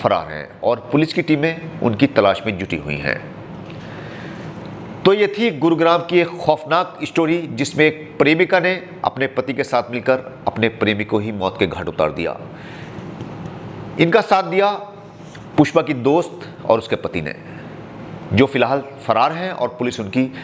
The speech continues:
सरगर्मी से तलाश कर रही है। तो आप भी होशियार रहिए और अपने आसपास होने वाले हर घटनाक्रम पर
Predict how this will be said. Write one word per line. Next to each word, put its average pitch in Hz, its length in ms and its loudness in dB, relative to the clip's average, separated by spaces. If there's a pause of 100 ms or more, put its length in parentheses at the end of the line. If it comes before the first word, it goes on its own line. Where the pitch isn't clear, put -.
(160)
सरगर्मी 113 460 0
से 127 140 -6
तलाश 78 300 -4
कर 92 160 0
रही 80 160 -2
है। 78 200 -6 (680)
तो 135 60 6
आप 147 140 6
भी 165 120 0
होशियार 175 360 4
रहिए 180 280 4
और 160 140 4
अपने 143 200 2
आसपास 135 460 4
होने 143 140 2
वाले 135 260 4 (300)
हर 180 120 4
घटनाक्रम 135 460 -2
पर 131 180 -2